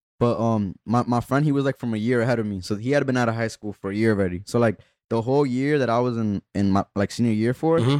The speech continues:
Speaker 1: he was trying to, like, figure out how to do the music stuff with his group called the Six Borough. And, um, I, actually, this whole group, this collective, like, this music collective, they were all actually my friends. They're people that I grew up playing basketball with.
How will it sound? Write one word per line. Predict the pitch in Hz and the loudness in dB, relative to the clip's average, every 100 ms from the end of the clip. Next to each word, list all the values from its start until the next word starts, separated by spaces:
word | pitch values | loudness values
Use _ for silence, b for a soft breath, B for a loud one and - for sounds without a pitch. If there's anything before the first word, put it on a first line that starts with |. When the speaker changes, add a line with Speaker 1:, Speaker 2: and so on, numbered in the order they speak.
| 143 | -2
Speaker 1:
he | - 127 | -2 0
was | 123 | 0
trying | - 120 | 0 0
to, | 110 | 0
like, | 104 98 | 0 -2
figure | - 98 104 | -4 -2 0
out | 113 101 | 0 0
how | 107 | 0
to | 104 | -2
do | 98 104 | 0 -2
the | 95 | 0
music | 101 113 101 | 2 2 0
stuff | - 95 | -2 0
with | 92 95 | 2 0
his | 87 | 0
group | 92 101 - _ - | 2 2 0 _ 0
called | 101 | 0
the | 95 | 2
Six | - 98 | -2 -2
Borough. | 95 104 95 90 _ _ _ - | 0 0 0 -6 _ _ _ -12
And, | 110 113 | -4 0
um, | 107 98 87 _ _ _ _ _ - | 0 -2 -6 _ _ _ _ _ -6
I, | - _ | -6 _
actually, | - 139 - 120 110 - - | 0 0 0 -2 -2 -6 -6
this | 113 135 | -4 0
whole | 165 | 0
group, | 117 143 170 - | 0 -6 -6 -6
this | 123 | -6
collective, | - 113 120 147 160 156 _ _ _ _ _ _ | -2 0 0 -2 -4 -4 _ _ _ _ _ _
like, | 104 104 | -4 -2
this | 104 | 0
music | 110 131 | 0 0
collective, | 143 143 151 127 | 2 0 -2 -4
they | 117 | -2
were | 127 | 0
all | 127 139 | 0 0
actually | 143 135 117 | -2 -4 -2
my | 101 | -2
friends. | - 110 117 101 | -2 0 0 0
They're | - 107 | 0 -2
people | - 123 120 | 0 -2 0
that | 117 | 0
I | 104 | 0
grew | 104 110 | 0 0
up | - | 0
playing | 117 95 90 | -2 -2 2
basketball | 104 117 95 95 92 | 0 0 -2 0 0
with. | 90 87 | 0 -4